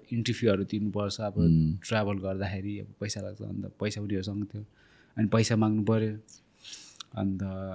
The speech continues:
Speaker 1: म चाहिँ अब यसरी गेम सिकिरहेको थिएँ। just बिहान उनीहरूलाई थाहा थिएन, म बिहान नै जान्थेँ के, कहाँ
Speaker 2: मह्म।
Speaker 1: गइरहेछस् भन्दा पार्कतिर घुम्नु गइरहेछु भन्थेँ। तर बिहान ट्रेनिङ गर्न गइरहेको थिएँ। पाँच छ महिनापछि त just अब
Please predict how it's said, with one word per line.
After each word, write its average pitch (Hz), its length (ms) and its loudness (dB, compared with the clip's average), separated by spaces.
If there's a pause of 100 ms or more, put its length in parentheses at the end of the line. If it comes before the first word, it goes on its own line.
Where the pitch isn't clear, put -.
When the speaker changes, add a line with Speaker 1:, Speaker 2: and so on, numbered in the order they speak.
(680)
Speaker 1:
म 107 100 -4
चाहिँ 104 220 -2
अब 98 240 -4
यसरी 104 380 -4
गेम 104 260 -2
सिकिरहेको 113 680 0
थिएँ। 131 220 2 (600)
just 135 120 2
बिहान 165 260 12
उनीहरूलाई 143 340 12
थाहा 139 140 8
थिएन, 151 160 8
म 165 100 12
बिहान 151 300 10
नै 170 100 10
जान्थेँ 143 340 10
के, 131 360 4 (280)
कहाँ 160 120 8
Speaker 2:
मह्म। 147 100 8
Speaker 1:
गइरहेछस् 135 320 6
भन्दा 110 200 6
पार्कतिर 123 440 4
घुम्नु 101 320 0
गइरहेछु 110 500 4
भन्थेँ। 104 400 -4 (640)
तर 110 220 6
बिहान 110 280 4
ट्रेनिङ 131 300 12
गर्न 120 320 12
गइरहेको 113 400 8
थिएँ। 120 80 4 (240)
पाँच 135 180 8
छ - 40 4
महिनापछि 120 480 8
त 110 100 -2
just 110 280 -2
अब 107 320 0